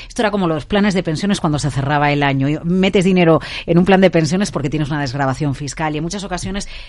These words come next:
eh, eh, había esa idea, ¿no? Mm, bueno, pues apoyas algo, un proyecto cultural porque hay una desgravación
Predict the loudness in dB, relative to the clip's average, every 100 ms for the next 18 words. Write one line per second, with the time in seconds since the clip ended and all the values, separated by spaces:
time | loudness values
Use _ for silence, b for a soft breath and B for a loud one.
0 | B -18 -16 -12 -12 -14 -16 -10 -4 -2
1 | 0 0 0 -2 -4 -4 -4 -6 -10 -16
2 | -16 -14 -10 -8 -8 -6 -6 -6 -6 -4
3 | -2 -2 -4 -4 -2 -2 -2 -2 -4 -4
4 | 0 0 2 0 0 -2 0 -2 0 -2
5 | -2 -2 0 -2 -4 -2 -2 0 2 2